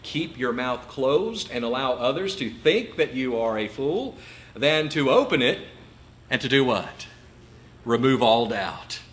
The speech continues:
So in essence, we find that according to the Scriptures, now according to the Word of God, we find that a fool is one who, number one, trusts in himself.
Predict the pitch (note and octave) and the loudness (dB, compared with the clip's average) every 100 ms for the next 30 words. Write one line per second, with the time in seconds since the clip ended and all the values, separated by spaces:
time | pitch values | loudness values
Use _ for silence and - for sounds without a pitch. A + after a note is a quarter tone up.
0 | - - - - - G3+ F3 B3 B3+ G#3+ | -20 -20 -20 -16 4 6 8 6 6 4
1 | F3+ D#3 G3 F#3+ D#3+ C#3 - B3 B3+ G#3+ | 4 4 6 6 6 4 2 -2 0 0
2 | G3+ F#3 - G3 F#3+ G2 - - - - | 0 0 2 2 2 -6 -8 -8 -10 -12
3 | - - - - - D3+ D3 E3+ A#3 B3+ | -20 -20 -12 -4 4 6 6 8 6 6
4 | A3+ G#3+ G3 E3 G3+ G3 D#3+ C3 D#3 B2+ | 6 6 6 6 6 6 2 4 4 4
5 | - - - - - - - - - - | 0 -10 -18 -20 -20 -20 -20 -20 -20 -20
6 | - B2+ D3 E3+ G3 G3+ G3 E3 D#3+ D#3 | -18 -2 2 6 6 6 6 8 6 6
7 | A#3+ C4+ A#3+ G#3+ D#3+ C#3 D3+ F3 D#3+ E3 | 4 4 4 4 4 6 6 4 2 4
8 | G#3 D#3 D3+ - G3+ G#3+ - C3+ A#2 - | 4 4 2 0 -2 -2 -2 -4 -4 -4
9 | E2 F2 | -6 -8